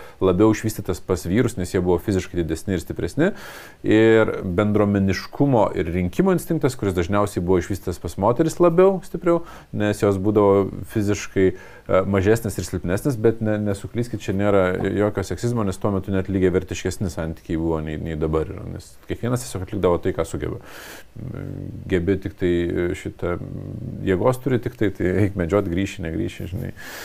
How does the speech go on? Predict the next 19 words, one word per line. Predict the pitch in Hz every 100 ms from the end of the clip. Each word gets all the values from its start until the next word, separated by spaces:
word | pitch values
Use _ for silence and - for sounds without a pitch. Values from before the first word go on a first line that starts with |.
| - - - -
O, | 87
o | 87 87 - 90 87
moteris | 90 98 101 92
buvo | 90 90
vertingesnės, | 92 98 82 73 - -
<laughs> |
nes, | - - - - - - - - - - -
nes | 95 85
gebėdavo | 85 87 87 85 85 92 92
su-, | 87 - 90
susižiūrėti | - - 80 82 85 82
ir, | 82 82
ir | 80
sukurti | - - 90 85 - 82 82 85 82 67 87
tą | 80
bendruomeniškumą | 80 80 78 78 - - 76
tose | 78 80
šeimose, | - 87 80 80 87 - - -
ar | 90